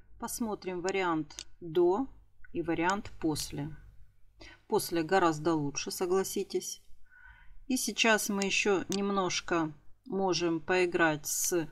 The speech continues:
яркостью. То есть вот так вот двигаем ползуночек и смотрим, как нам больше нравится.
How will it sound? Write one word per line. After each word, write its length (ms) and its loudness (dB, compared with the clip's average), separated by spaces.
яркостью. 880 2
То 100 -4
есть 140 -4
вот 120 0
так 240 0
вот 220 -4
двигаем 520 4
ползуночек 800 2
и 60 -2
смотрим, 760 -2
как 280 -6
нам 200 0
больше 340 -2
нравится. 800 2